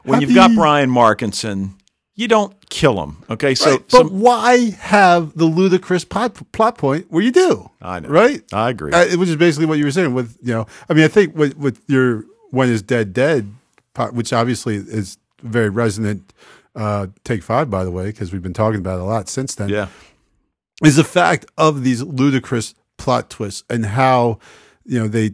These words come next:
Speaker 2: they toy with the audience by killing people and bring them back and yeah, this, that, and the other. And it's, it, it gets to a point, and you said with a lot of people point out with Supernatural, I don't know if I agree with it in Supernatural's case.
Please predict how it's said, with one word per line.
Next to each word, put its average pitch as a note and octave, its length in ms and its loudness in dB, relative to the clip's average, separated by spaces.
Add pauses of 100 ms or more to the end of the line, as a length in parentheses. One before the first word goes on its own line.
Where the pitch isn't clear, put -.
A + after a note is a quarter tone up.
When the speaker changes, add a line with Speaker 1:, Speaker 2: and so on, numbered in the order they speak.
(140)
Speaker 2:
they A2 140 -4
toy B2+ 380 0
with A2+ 200 -2
the A2 100 -4
audience B2 440 0
by F#2+ 200 -12
killing B2+ 380 -2
people G2+ 300 -6
and G2 100 -8
bring C#3+ 200 0
them A2 120 -2
back F2+ 320 -10
and G2+ 220 -10
yeah, A#2 440 -2
this, G#2 240 -8
that, G2 160 -8
and G2+ 80 -10
the D3 60 -2
other. C#3+ 200 0 (420)
And B2+ 420 -2
it's, - 400 -4 (300)
it, C3+ 220 -2
it C3 100 -2
gets C3 220 -2
to C3 80 -2
a G#2 60 -2
point, D3 400 -2
and A#2 260 -8
you A2+ 180 -2
said G#2+ 340 -4
with G2+ 200 -8
a A2 40 -4
lot G#2 80 -2
of F#2+ 60 -10
people A2+ 140 -8
point G#2+ 180 -4
out G2 100 -6
with F#2 220 -10
Supernatural, A2+ 800 -6 (500)
I D3 60 -2
don't C3+ 120 2
know A#2+ 140 2
if - 100 -2
I A2+ 80 0
agree G2+ 220 -4
with G2 120 -2
it G#2 120 -2
in F#2+ 120 -10
Supernatural's G2+ 600 -10
case. - 240 -8